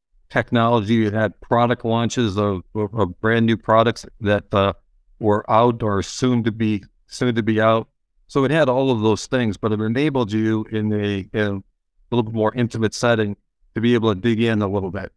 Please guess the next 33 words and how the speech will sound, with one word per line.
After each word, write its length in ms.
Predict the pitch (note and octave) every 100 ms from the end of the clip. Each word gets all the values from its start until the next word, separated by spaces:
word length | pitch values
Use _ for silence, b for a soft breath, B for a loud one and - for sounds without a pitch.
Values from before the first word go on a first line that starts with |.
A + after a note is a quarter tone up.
| -
And, 380 | A2 G#2 G#2 G2 _ _ _ _ _
um, 500 | - A2 A2 G#2 F#2 - _ _ _
if 200 | A#2+ -
I 100 | C3
was 160 | C3+ C3
looking 240 | C3+ A#2+
at 120 | G#2+ -
really 240 | A#2+ A#2
the 100 | G2
value 520 | F2+ A2+ A#2+ A2 A2
of, 340 | A2+ G#2 G2+ F2+ _ -
of 160 | G#2 F#2
my 240 | A2 B2+
time, 460 | A#2 A#2 G2+ G2 F#2 _ _ _ _ _ _ _ _ _ _ _ _ _ _ _ _ _ _ _ _ _ _ _ _ _ _ _ _ _ _ _ _ _ _ _ -
it's 200 | C#3 -
almost, 480 | D#3 D3 B2+ - - -
it, 180 | C#3+ -
it, 180 | C#3+ B2+
it 300 | B2+ - C3
allowed 420 | B2+ C#3+ D3 B2
you 80 | C3+
to, 400 | A#2 B2+ B2 - _
and 220 | A2 G#2+ -
I 20 | A#2
don't 80 |
know 60 | A#2
if 80 | G#2
this 160 | G#2+
analogy 500 | A2+ A2 A2+ A2+ G2+
will 140 | G#2+ G#2
work. 240 | A2 G#2 -
If 160 | A#2
you, 280 | A#2 A2 G#2